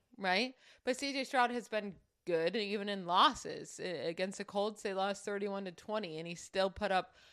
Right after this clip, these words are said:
over twenty-one fantasy points because he's going to have to throw a lot. And the Steelers are allowing a ton, a ton of yards to wide receivers. They really can't stop them. I mean, if Levi Wallace is covering you, you're welcome. You are getting a wide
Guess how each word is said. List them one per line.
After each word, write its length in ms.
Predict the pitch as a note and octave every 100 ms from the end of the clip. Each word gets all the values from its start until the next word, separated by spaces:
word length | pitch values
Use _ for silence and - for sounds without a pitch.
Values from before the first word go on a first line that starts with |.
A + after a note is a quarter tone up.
| -
over 340 | - F#3+ G3 F#3
twenty-one 640 | - G3+ G3 G3+ F#3+ F#3+
fantasy 520 | - F3 F3+ F3+ -
points 320 | E3 F3 E3 -
because 500 | F#3+ F#3+ F3 E3+ - -
he's 240 | A#3+ A3+
going 260 | A3+ G#3+ A#3
to 60 |
have 240 | A3+ A3+ G#3+
to 100 | G#3
throw 380 | - F3+ F3 -
a 80 | F3+
lot. 360 | E3+ D#3+ D3 A#2 _ _ _ _
And 160 | G3+ G#3
the 60 |
Steelers 460 | F3+ - G3+ G#3 G3+
are 80 | G#3
allowing 360 | F#3+ F#3 F3+ -
a 80 | F3+ - - F#3
ton, 360 | F#3 F3+ E3+ -
a 160 | F3+ D#3+ - -
ton 240 | F3 E3+
of 120 | D#3
yards 320 | D3+ D3 C#3+ -
to 80 |
wide 180 | D3+ -
receivers. 420 | D3+ - D3+ D3+
They 220 | D3+ F3 E3 - - - -
really 500 | G#3 B3 A#3+ A3 G3+
can't 240 | G#3 F3+
stop 240 | - E3+
them. 160 | F#3 F3+
I 60 | F#3
mean, 160 | G#3
if 160 | F#3+ G3
Levi 320 | A3 A#3 A#3
Wallace 480 | G#3+ G3+ G#3 G#3+ G#3
is 80 | F#3+
covering 480 | - G#3+ G#3 A3 G#3+
you, 220 | A3+ A3
you're 220 | F#3+ G#3+
welcome. 500 | F3+ E3 E3 G3 G#3+
You 160 | - G3
are 100 | F#3+
getting 280 | F#3 G#3 A3
a 120 | A3+
wide 480 | A3+ G3 G3+ G3 G3+